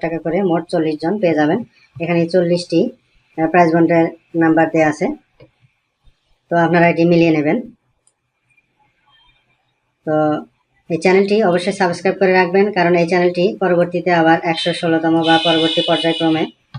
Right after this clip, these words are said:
আহ, এটি, আহ, প্রকাশ করে থাকবে এই প্রাইজ বন্ডের, আহ, ফলাফল। অন্যদিকে ব্যাংক রিলেটেড, অর্থ রিলেটেড বিভিন্ন ইনফরমেশন প্রদান করে থাকে এই চ্যানেলটি।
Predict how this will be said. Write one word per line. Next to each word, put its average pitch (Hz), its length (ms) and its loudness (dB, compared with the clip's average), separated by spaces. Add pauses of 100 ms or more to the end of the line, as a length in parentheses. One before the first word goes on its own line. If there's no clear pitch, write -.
(380)
আহ, 156 140 0
এটি, 160 440 2 (420)
আহ, 156 80 -6
প্রকাশ 165 340 0
করে 170 160 0
থাকবে 160 320 -2
এই 160 60 0
প্রাইজ 156 260 0
বন্ডের, 156 300 -2 (720)
আহ, 151 160 -4
ফলাফল। 165 460 0 (540)
অন্যদিকে 175 560 2
ব্যাংক 170 260 0
রিলেটেড, 170 340 0
অর্থ 160 220 -2
রিলেটেড 165 420 -2
বিভিন্ন 175 320 0
ইনফরমেশন 170 500 -2
প্রদান 156 340 -6
করে 156 200 -6
থাকে 156 220 -12
এই 151 80 -4
চ্যানেলটি। 147 360 -6